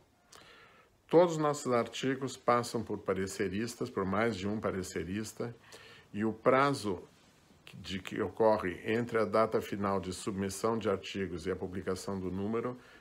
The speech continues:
é de aproximadamente um ano, o que é bastante rápido em termos de revistas.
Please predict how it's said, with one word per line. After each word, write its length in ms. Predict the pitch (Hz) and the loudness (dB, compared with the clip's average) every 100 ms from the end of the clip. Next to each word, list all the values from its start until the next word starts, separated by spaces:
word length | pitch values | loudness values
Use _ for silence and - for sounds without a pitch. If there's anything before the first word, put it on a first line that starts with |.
| - - | -12 -4
é 100 | 104 | 2
de 100 | 113 | 2
aproximadamente 1040 | 107 120 120 113 113 113 110 113 110 - | 4 0 0 0 2 2 2 0 -2 0
um 160 | 110 107 | 2 2
ano, 300 | 85 62 - _ - - _ | 0 -4 -12 _ -20 -20 _
o 120 | 104 | -12
que 120 | 98 113 | 0 2
é 40 | |
bastante 540 | 104 101 - 117 117 | 4 2 2 0 0
rápido 480 | 101 107 107 101 92 | 0 2 0 -2 -6
em 100 | 90 | -4
termos 460 | 92 98 92 92 82 | -2 -2 0 -2 -6
de 180 | 87 87 | -8 -6
revistas. 840 | 82 87 82 69 - - - - | -4 -4 -4 -8 -10 -16 -18 -18